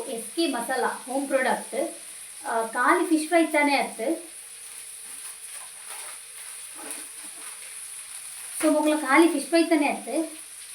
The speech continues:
ಇಲ್ಲಿ ಮೀನ್ ಸಾರದಲ್ಲಿ ಉಂಡು ಎಸ್ ಕೆ, ಆ, ಪೌಡರ್, ಎಸ್ ಕೆ ಮಸಾಲಾ ಪೌಡರ್ ಮೀನ್ ಸಾರದಲ್ಲಿ ಉಂಡು.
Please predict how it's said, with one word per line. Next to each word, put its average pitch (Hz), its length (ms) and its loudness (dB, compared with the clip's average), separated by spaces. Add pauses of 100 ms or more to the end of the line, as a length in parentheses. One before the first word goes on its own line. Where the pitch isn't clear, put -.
(260)
ಇಲ್ಲಿ 247 140 -4
ಮೀನ್ 302 300 6
ಸಾರದಲ್ಲಿ 254 380 2
ಉಂಡು 226 300 -4
ಎಸ್ 262 300 -2
ಕೆ, - 320 2 (460)
ಆ, 220 240 4
ಪೌಡರ್, 240 400 2 (1700)
ಎಸ್ 247 180 -10
ಕೆ 302 80 4
ಮಸಾಲಾ 254 360 2
ಪೌಡರ್ 226 380 0
ಮೀನ್ 269 220 0
ಸಾರದಲ್ಲಿ 233 420 0
ಉಂಡು. 220 560 -2